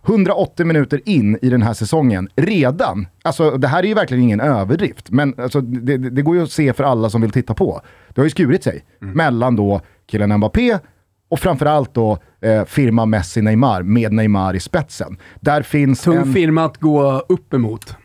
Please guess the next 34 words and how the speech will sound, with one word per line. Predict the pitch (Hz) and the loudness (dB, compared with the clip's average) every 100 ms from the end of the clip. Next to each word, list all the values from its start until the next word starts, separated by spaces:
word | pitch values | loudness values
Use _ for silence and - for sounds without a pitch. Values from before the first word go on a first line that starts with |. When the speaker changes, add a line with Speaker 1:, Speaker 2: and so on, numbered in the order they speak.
| - | -6
Speaker 1:
Där | 123 165 | -2 0
Speaker 2:
oavsett | 160 139 190 - | -2 -2 -4 -4
kontrakt. | - 131 127 110 - 135 | -2 -2 -4 -6 -10 -6
Speaker 1:
där | 127 135 | -2 0
finns | 151 135 135 | 0 0 2
en | 135 | 2
ny | 139 123 | 2 2
tränare | 139 131 123 190 196 | 2 2 2 2 2
som | 139 127 | 2 2
du | 123 | 2
och | 117 | 2
jag | 139 165 | 2 2
gillar | 143 120 117 107 | 2 2 2 0
skarpt | - - 170 226 - | -4 -2 0 0 -4
för | - 143 135 | -2 2 2
vad | 123 117 | 2 0
han | 123 | 0
har | |
uträttat | 120 - 117 113 127 | 0 -2 -4 -2 0
hittills | 180 190 165 | -2 0 -2
i | |
sin | 147 156 | -2 0
karriär. | 160 160 156 165 - - | 0 2 2 0 -4 -4
Men | 120 151 127 104 | 0 2 0 0
Christophe | 135 - 92 | -2 -4 -2
Galtier, | 123 - 220 139 123 - | -2 0 0 2 0 -2
det | 110 151 180 | -2 0 2
är | 147 | 2
ingen | 156 131 135 196 127 110 - - _ - | 2 4 4 2 2 0 -2 -10 _ -4
Thomas | 147 139 | 0 0
Tuchel. | - 226 | 0 0
Speaker 2:
Han | 180 | 0
har | |
inte | - | 0